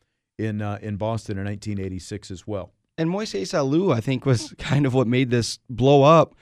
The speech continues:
Speaker 2: The
Speaker 1: Just
Speaker 2: way
Speaker 1: his
Speaker 2: he,
Speaker 1: reaction.
Speaker 2: the way he looked back at him, and then
Speaker 1: And he kinda, like, he flung his
Speaker 2: Right.
Speaker 1: glove and the whole thing.
Speaker 2: And then I think I heard in an interview years later, he said he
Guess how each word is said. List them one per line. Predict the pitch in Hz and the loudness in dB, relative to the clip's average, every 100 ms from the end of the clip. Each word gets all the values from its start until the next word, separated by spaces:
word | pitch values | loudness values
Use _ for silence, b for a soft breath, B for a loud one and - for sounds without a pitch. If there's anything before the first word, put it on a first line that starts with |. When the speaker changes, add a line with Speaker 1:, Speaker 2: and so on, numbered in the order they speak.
| b - | b 0
Speaker 2:
The | |
Speaker 1:
Just | 127 | 8
Speaker 2:
way | 151 | 10
Speaker 1:
his | 165 | 10
Speaker 2:
he, | 156 | 10
Speaker 1:
reaction. | 151 143 143 - 127 98 | 8 4 2 -2 -6 2
Speaker 2:
the | 147 | 6
way | 147 156 | 6 6
he | 147 | 4
looked | 147 156 - | 4 2 0
back | 139 131 143 | 0 0 2
at | 147 147 | 0 2
him, | 160 156 | 2 0
and | 143 | 2
then | 160 175 - b | 2 2 -2 b
Speaker 1:
And | 151 | -6
he | |
kinda, | 139 175 151 | -4 -4 -4
like, | 143 131 - | -4 -8 -12
he | 151 - - | -16 -16 -4
flung | 170 143 131 | 4 6 6
his | 113 | 2
Speaker 2:
Right. | 110 | -2
Speaker 1:
glove | 131 147 147 151 | 2 4 4 2
and | 135 | -2
the | 120 | -4
whole | 120 139 | -4 -6
thing. | 135 139 127 98 - _ - | -6 -8 -8 -10 -14 _ 0
Speaker 2:
And | 147 | 2
then | 175 165 139 _ _ - | 4 2 -2 _ _ -20
I | |
think | - - | -12 -2
I | 165 151 | 2 4
heard | 151 143 | 2 0
in | |
an | 127 | -2
interview | 127 135 117 120 | 0 -2 -2 -4
years | - 139 135 110 - _ _ _ _ _ _ _ _ _ | -2 -4 -4 -8 -16 _ _ _ _ _ _ _ _ _
later, | 131 135 143 127 117 110 | -2 2 2 2 0 -2
he | - 127 | -6 -4
said | - | 0
he | 139 | 2